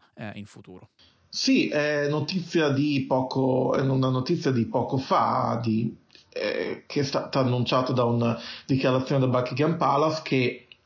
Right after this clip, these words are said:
Speaker 2: eh, per l'appunto la, la sovrana ha annunciato la morte di, eh, del principe Philip, che è morto questa mattina a Windsor Castle, dove,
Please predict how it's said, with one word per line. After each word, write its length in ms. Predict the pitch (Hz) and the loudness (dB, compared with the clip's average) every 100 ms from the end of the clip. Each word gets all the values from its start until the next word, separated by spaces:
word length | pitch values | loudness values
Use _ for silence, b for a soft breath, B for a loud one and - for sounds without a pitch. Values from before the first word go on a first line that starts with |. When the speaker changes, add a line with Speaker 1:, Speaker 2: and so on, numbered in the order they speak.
| - | -8
Speaker 2:
eh, 160 | - 131 | -2 -2
per 100 | 139 | 2
l'appunto 440 | 135 127 139 131 | 0 2 0 2
la, 360 | 123 120 117 113 B B B | 2 2 0 -4 B B B
la 100 | 127 | -4
sovrana 680 | 143 135 147 147 160 156 151 | 0 2 4 2 2 2 2
ha 100 | 123 | 2
annunciato 580 | 127 139 139 135 127 135 | 2 2 2 2 2 2
la 100 | 127 | 4
morte 460 | 127 123 123 123 | 4 2 2 0
di, 300 | 113 120 - | 2 2 2
eh, 280 | 131 117 113 | 2 2 2
del 140 | 120 107 | 0 0
principe 480 | 135 131 113 123 | 0 0 0 0
Philip, 720 | 117 147 120 131 156 - 190 190 B B B B | 0 2 2 2 2 2 0 0 B B B B
che 160 | 139 | 0
è 60 | 127 | 2
morto 340 | 135 131 135 | 2 2 0
questa 260 | 120 131 139 | 0 0 2
mattina 540 | 120 - 139 127 120 | 0 2 2 2 2
a 120 | 135 113 | 2 2
Windsor 440 | 127 117 135 127 | 2 2 0 0
Castle, 500 | - 127 - 135 123 | 2 0 2 2 2
dove, 420 | 120 113 120 113 | 2 2 0 0